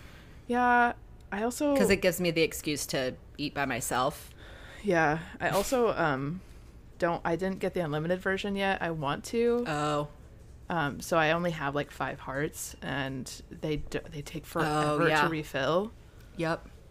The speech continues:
Speaker 2: yep.
Speaker 1: So sometimes, like, I'll, like, there, a couple, a couple days ago, I had a bad lesson, and I lost, like, four of them. And so I'm like, "All right, this is
Speaker 2: Ooh.
Speaker 1: gonna take forever." And it took till, like, the next morning for me to get all five back.
Speaker 2: I think it's, like, twenty minutes between each one, isn't it? Or is it more than that?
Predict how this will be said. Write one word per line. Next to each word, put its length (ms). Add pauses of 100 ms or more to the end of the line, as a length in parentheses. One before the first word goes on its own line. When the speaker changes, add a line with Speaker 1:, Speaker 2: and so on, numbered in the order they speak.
(100)
Speaker 2:
yep. 200
Speaker 1:
So 120
sometimes, 480
like, 300
I'll, 280
like, 180
there, 160
a 60
couple, 240
a 140
couple 200
days 160
ago, 100
I 40
had 140
a 40
bad 300
lesson, 320
and 80
I 80
lost, 360
like, 360 (400)
four 200
of 140
them. 340 (180)
And 120
so 100
I'm 100
like, 120
"All 60
right, 100
this 100
is 60
Speaker 2:
Ooh. 40
Speaker 1:
gonna 120
take 200
forever." 320
And 100
it 80
took 180
till, 120
like, 140
the 80
next 340
morning 320
for 100
me 80
to 80
get 160
all 160
five 300
back. 320 (580)
Speaker 2:
I 40
think 180
it's, 180
like, 240 (180)
twenty 480
minutes 420
between 360
each 220
one, 240
isn't 240
it? 220 (280)
Or 120
is 80
it 100
more 200
than 140
that? 260